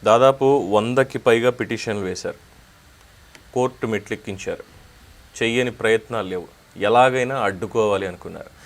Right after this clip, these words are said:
గత ఐదేళ్లలో ఒక్క డిఎస్సి కూడా వేయకుండా ఆ ఉపాధ్యాయుల్ని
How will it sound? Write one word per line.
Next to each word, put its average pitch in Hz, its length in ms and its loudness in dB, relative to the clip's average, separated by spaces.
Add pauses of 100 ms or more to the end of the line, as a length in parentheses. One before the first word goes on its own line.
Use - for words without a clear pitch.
(260)
గత 117 120 0
ఐదేళ్లలో 139 640 4
ఒక్క 120 520 -2
డిఎస్సి 127 760 -2
కూడా 110 280 -2
వేయకుండా 98 760 -4 (340)
ఆ 95 100 4
ఉపాధ్యాయుల్ని 104 1080 -2